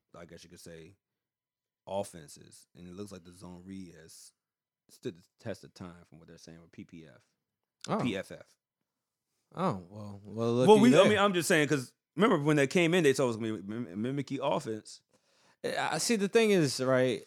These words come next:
Speaker 1: Or
Speaker 2: like,
Speaker 1: gimmicky offense, and
Speaker 2: so the thing is, the gimmicky offense was there Lamar's rookie year.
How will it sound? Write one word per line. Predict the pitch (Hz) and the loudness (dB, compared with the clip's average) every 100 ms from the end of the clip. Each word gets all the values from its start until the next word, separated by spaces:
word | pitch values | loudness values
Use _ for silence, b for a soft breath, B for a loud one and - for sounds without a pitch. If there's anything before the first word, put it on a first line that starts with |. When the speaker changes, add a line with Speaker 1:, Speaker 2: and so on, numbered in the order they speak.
| _ | _
Speaker 1:
Or | - 117 | -4 -2
Speaker 2:
like, | 127 117 | 0 0
Speaker 1:
gimmicky | 156 143 165 | 0 -2 -4
offense, | 143 175 - 120 113 | -2 -2 -2 -6 -8
and | - 113 98 95 - _ - | -10 -10 -10 -12 -16 _ -10
Speaker 2:
so | - 165 147 | 2 4 6
the | 135 139 | 4 2
thing | 202 202 | 0 2
is, | 185 147 123 107 - - - | 2 2 2 -2 -10 -14 -8
the | 120 | -4
gimmicky | 160 190 175 160 127 | -2 0 0 2 4
offense | 147 143 127 104 98 | 6 4 0 -4 -6
was | 113 113 - - | -8 -8 -8 -14
there | 123 113 160 160 123 110 - - _ - 123 - | -6 2 6 6 6 4 0 -6 _ -20 -20 -6
Lamar's | 120 123 123 110 | -2 2 2 2
rookie | 104 135 98 | -2 -6 -6
year. | 71 58 | -8 -12